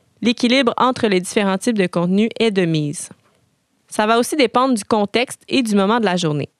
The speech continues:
Est-ce qu'il est en ligne pendant l'heure du souper, pendant une activité familiale ou seulement après avoir fait ses devoirs, par exemple ? Donc, pour le contexte,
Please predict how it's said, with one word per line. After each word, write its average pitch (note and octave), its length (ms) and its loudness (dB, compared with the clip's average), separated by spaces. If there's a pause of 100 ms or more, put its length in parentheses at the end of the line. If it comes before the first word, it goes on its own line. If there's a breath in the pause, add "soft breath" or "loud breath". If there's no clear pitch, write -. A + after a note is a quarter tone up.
(220)
Est-ce G3 240 -2
qu'il G#3 100 0
est G#3 160 2
en G3 120 2
ligne A3+ 200 2
pendant F#3 320 0
l'heure F3+ 160 0
du F3+ 80 -6
souper, D4 460 -2 (180)
pendant F#3+ 200 0
une G3 120 0
activité F#3+ 400 -4
familiale G3+ 800 0
ou G#3 100 2
seulement A3 360 0
après A3+ 200 -4
avoir F#3+ 260 0
fait G#3 140 -2
ses G3 140 -2
devoirs, E3+ 480 -2
par E3 120 -4
exemple ? E3+ 420 -8 (640)
Donc, F#3 480 -4
pour D4 140 0
le A3 100 2
contexte, F#3 640 -6